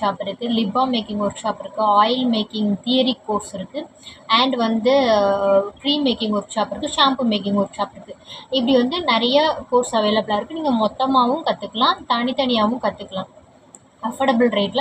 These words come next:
நம்மகிட்ட இருக்கு. ஒரு ஒரு கோர்ஸுக்குமே வந்து, இப்ப நீங்க மொத்தமா கத்துக்கிறீங்க, otherwise அப்படி இல்ல,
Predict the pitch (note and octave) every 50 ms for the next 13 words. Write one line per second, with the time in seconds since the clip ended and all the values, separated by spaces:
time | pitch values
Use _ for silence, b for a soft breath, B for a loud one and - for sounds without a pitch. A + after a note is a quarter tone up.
0 | D4 C#4 A3+ G#3 G3+ - A3+ A3 G3+ F#3+ G3 G3+ G3 - G3 - B B B B
1 | B B B B - - G#3 G#3+ A3+ A#3+ C4+ E4+ F4+ F#4+ G4+ F#4+ E4 - - C4+
2 | A#3 A#3 - - A#3+ A#3 - A3 A#3 A#3+ A3+ G3+ G3 F#3+ F#3 F#3 F#3 G3 G#3+ A#3
3 | C#4 D#4 C#4+ B3+ A#3 - C#4+ C#4 C4 B3 A#3 A3 G#3+ G#3 - - - C#4 D4+ E4
4 | E4+ - D4 A#3+ - - - - G3+ G#3 G3+ G3 G3 G3 F#3+ - - - - -
5 | - - - - - A3 G3+ A3+ A3 A3 G#3+ G#3+ - - - - - C4+ C#4+ C4
6 | A#3+ A3 G#3 G3+ -